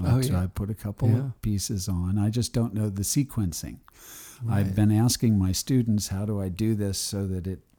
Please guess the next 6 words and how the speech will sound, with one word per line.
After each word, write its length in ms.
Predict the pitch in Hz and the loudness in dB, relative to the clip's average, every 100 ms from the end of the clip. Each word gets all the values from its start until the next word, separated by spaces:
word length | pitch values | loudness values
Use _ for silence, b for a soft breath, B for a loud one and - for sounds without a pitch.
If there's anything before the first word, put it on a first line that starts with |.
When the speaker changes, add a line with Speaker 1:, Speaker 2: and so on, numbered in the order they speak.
| _ | _
Speaker 2:
becomes 840 | 101 - 107 92 92 90 - - _ B B B B - | -8 -4 -2 0 0 -2 -4 -10 _ B B B B -6
a 80 | 90 | -4
snowball 720 | - 113 107 92 78 85 87 | 0 2 2 0 -2 -2 -4
or 300 | 82 80 101 - - | -4 -6 -8 -14 -10
a 100 | 98 | -6
vi-, 280 | 95 101 85 | -4 -4 -6